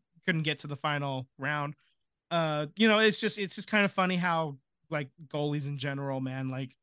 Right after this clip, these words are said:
it's, it, it, it, it's more of a head game with them than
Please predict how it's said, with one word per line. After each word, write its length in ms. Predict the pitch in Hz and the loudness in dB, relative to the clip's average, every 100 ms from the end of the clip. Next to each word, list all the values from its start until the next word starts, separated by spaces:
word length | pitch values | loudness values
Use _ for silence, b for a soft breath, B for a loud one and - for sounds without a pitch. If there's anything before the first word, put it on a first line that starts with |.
| _ _ _ - | _ _ _ -8
it's, 380 | 151 - - - | -6 -2 -4 -2
it, 140 | 165 | -2
it, 240 | 170 190 196 | 2 2 6
it, 200 | 214 202 208 | 6 6 6
it's 180 | 190 | 4
more 320 | 180 190 202 233 | 6 6 6 6
of 80 | |
a 100 | 220 | 4
head 280 | 165 175 180 | 2 0 -2
game 240 | 160 175 175 | -2 -2 -2
with 180 | 156 - | -4 -4
them 300 | 160 160 156 | -2 0 -2
than 380 | 147 151 139 | -2 -6 -10